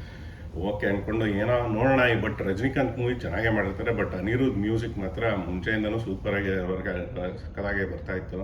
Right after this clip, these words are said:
ನೋಡೋಣ ಅಂತ ಹೋದ್ವಿ ಫಿಲಮ್ಗೆ. ಫಿಲಮ್ ಪ್ಲಾಟು ಇದೆಲ್ಲ ನೋಡಕ್ ಹೋದ್ರೆ ರೆಗ್ಯುಲರ್ ಪ್ಲಾಟ್ಗಳೇ ಇರೋ. ಯೂಶುವಲ್ ರಜನಿಕಾಂತ್ ಫಿಲಮ್ಗಳು ಹೆಂಗಿರುತ್ತೆ ಅಂದ್ರೆ ಒಂದ್ ಮನುಷ್ಯ ಇರ್ತಾರೆ, ಅವರು ಈ ಒಂದು ಪ್ರಪಂಚದಲ್ಲಿ ಇವಾಗ ಒಂದ್ ಸೆಟ್ಲ್ ಆಗಿ ಏನೋ ಒಂದು ಮಾಡ್ಕೊಂಡು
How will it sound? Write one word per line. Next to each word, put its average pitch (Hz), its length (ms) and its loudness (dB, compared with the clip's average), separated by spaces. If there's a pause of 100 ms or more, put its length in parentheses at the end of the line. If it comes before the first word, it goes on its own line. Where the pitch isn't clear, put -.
(760)
ನೋಡೋಣ 147 240 6
ಅಂತ 131 160 2
ಹೋದ್ವಿ 110 360 2
ಫಿಲಮ್ಗೆ. 101 680 -2
ಫಿಲಮ್ 165 360 6
ಪ್ಲಾಟು 147 640 4
ಇದೆಲ್ಲ 131 320 2
ನೋಡಕ್ 127 380 -2
ಹೋದ್ರೆ 131 600 -2 (360)
ರೆಗ್ಯುಲರ್ 143 560 6
ಪ್ಲಾಟ್ಗಳೇ 127 640 2
ಇರೋ. 120 160 4
ಯೂಶುವಲ್ 151 500 8
ರಜನಿಕಾಂತ್ 143 520 6
ಫಿಲಮ್ಗಳು 139 380 4
ಹೆಂಗಿರುತ್ತೆ 127 380 2
ಅಂದ್ರೆ 127 180 4
ಒಂದ್ 110 280 4
ಮನುಷ್ಯ 107 380 2 (320)
ಇರ್ತಾರೆ, 104 360 0 (840)
ಅವರು 120 280 8
ಈ 120 480 2 (560)
ಒಂದು 113 200 2
ಪ್ರಪಂಚದಲ್ಲಿ 113 580 0
ಇವಾಗ 110 260 0
ಒಂದ್ 113 240 4
ಸೆಟ್ಲ್ 107 320 -2
ಆಗಿ 110 180 2
ಏನೋ 107 220 2
ಒಂದು 107 240 0
ಮಾಡ್ಕೊಂಡು 98 460 -2